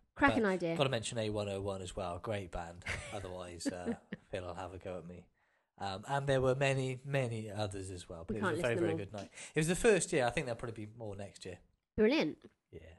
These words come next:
Speaker 1: That was good.
Speaker 2: Did you go to the summer ball?
Speaker 1: I did go to the summer ball. It was also excellent.
Speaker 2: Were they all singing and dancing there?
Speaker 1: Yeah,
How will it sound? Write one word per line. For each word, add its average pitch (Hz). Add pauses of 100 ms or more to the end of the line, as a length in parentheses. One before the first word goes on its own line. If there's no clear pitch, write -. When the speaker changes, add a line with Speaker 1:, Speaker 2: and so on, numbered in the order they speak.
(120)
Speaker 1:
That 311
was 220
good. 196 (140)
Speaker 2:
Did 165
you 185
go 196
to 175
the 190
summer 185
ball? 160 (100)
Speaker 1:
I 285
did 320
go 214
to 190
the 190
summer 185
ball. 202
It -
was 226
also 220 (140)
excellent. -
Speaker 2:
Were 123
they 120
all 120
singing 127
and 120
dancing 123
there? 127
Speaker 1:
Yeah, 226